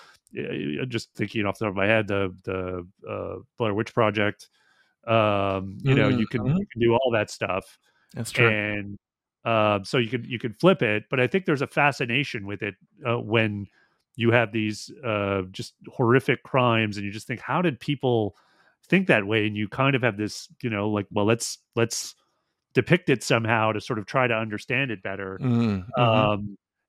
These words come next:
Speaker 1: and you could, you could do a number of different ways with it, but it is more okay to do comedy since there is such a distance from it now. Like, obviously, no one's,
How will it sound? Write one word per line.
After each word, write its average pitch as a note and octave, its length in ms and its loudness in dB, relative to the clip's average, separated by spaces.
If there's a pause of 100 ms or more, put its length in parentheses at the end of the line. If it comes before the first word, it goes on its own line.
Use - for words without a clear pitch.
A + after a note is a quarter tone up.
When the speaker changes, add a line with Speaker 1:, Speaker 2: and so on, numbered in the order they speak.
(120)
Speaker 1:
and A#2 640 0
you A#2+ 100 -12
could, B2 180 -12
you A2+ 100 -12
could A#2 120 -8
do A#2 140 2
a - 20 2
number A2+ 240 4
of G#2 80 0
different A2 260 -6
ways A2+ 200 2
with F#2+ 80 -2
it, F2+ 120 -4
but A2+ 120 2
it A2+ 100 4
is C3+ 160 4
more A#2+ 280 4
okay A2+ 360 0
to G2 80 -4
do G2+ 160 -6
comedy F#2+ 560 -4
since F#2 220 -10
there G2 160 -2
is F#2+ 120 0 (100)
such - 200 -4
a F#2+ 60 -6
distance F2+ 380 -6
from G2 200 -10
it F#2 60 -10
now. F#2 200 -8
Like, F#2+ 160 -10
obviously, F2+ 360 -4
no F2+ 140 -6
one's, F2 340 -8